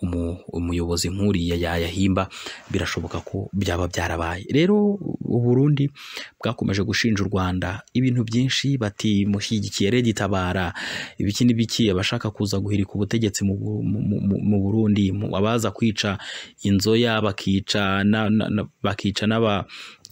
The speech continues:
n'abantu bose, eh, abana, abakecuru, aba-, aba-,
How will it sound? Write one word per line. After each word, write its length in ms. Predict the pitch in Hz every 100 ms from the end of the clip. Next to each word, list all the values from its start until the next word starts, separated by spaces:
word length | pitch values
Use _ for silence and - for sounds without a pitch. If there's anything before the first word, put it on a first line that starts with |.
| 95
n'abantu 440 | 110 113 98 101
bose, 680 | 107 117 98 - 101 95 92 - - - -
eh, 280 | 92 95 92 87
abana, 720 | 110 117 95 95 92 87 90
abakecuru, 920 | 98 82 98 - 117 113 - 101 98 95
aba-, 640 | 101 104 98 73 - 78
aba-, 260 | 104 98